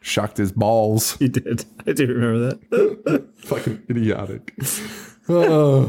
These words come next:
Speaker 1: why don't take, people take wrestling seriously? <laughs> I just want them to take pro wrestling seriously. No one will do it. I can't figure out why. <laughs>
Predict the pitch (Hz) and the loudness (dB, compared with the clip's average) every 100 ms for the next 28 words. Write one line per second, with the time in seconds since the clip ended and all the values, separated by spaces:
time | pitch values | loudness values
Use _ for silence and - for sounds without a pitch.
0 | 117 - _ - 247 359 214 151 131 - | -2 -10 _ -2 2 2 2 2 -2 -2
1 | _ - 127 107 - 95 - 87 - - | _ -2 0 -2 -2 -4 -4 -6 -6 -8
2 | - - - - - - - - - - | -6 -6 -4 -6 -6 -6 -6 -8 -16 -14
3 | - - - - _ - 254 247 202 240 | -14 -14 -20 -20 _ -4 -2 0 0 0
4 | 214 180 175 165 147 - 151 139 135 127 | 2 2 2 0 -6 -2 -2 0 -2 0
5 | 123 - 117 110 127 123 120 120 180 175 | -2 -4 -8 -6 -2 -2 -2 -6 -6 -4
6 | 175 247 254 202 165 240 127 - 180 147 | 0 2 2 2 2 0 0 -2 -6 -4
7 | 165 143 135 127 139 180 - - _ _ | -2 0 0 0 0 0 -2 -6 _ _
8 | _ _ _ - | _ _ _ -12